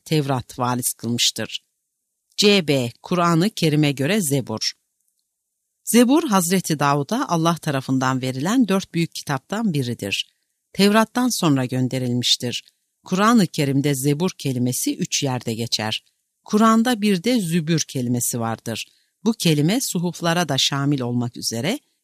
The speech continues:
genelde kitap anlamına gelen Zebur kelimesinin çoğuludur. Kendisine Zebur denilen Hazreti Davud'un adı Kur'an'da on altı defa geçer. Çeşitli vesilelerle övülür.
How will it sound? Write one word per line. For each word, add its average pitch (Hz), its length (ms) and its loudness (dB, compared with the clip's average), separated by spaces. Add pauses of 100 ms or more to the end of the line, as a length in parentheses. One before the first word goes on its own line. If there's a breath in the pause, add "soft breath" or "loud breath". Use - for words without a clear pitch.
genelde 165 480 4
kitap 175 380 -4
anlamına 135 460 0
gelen 170 360 0
Zebur 151 300 0
kelimesinin 127 680 0
çoğuludur. 127 720 0 (1700)
Kendisine 254 580 6
Zebur 196 420 4
denilen 156 440 6
Hazreti 151 540 0
Davud'un 127 500 0
adı 180 340 0
Kur'an'da 143 580 0
on 180 160 2
altı 143 320 0
defa 120 320 -4
geçer. 120 460 -4 (400)
Çeşitli 220 520 2
vesilelerle 151 720 0
övülür. 127 520 -2